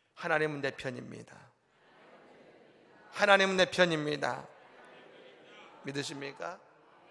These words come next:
이게 중요한 것이죠. 이삭이 블레셋 땅에서 우물을 팠습니다. 아버지가,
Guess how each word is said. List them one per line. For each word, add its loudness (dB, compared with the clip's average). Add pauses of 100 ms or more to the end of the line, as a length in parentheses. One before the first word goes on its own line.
(760)
이게 -18
중요한 -20
것이죠. -20 (1200)
이삭이 -8
블레셋 -12
땅에서 -16
우물을 -18
팠습니다. -20 (1120)
아버지가, 2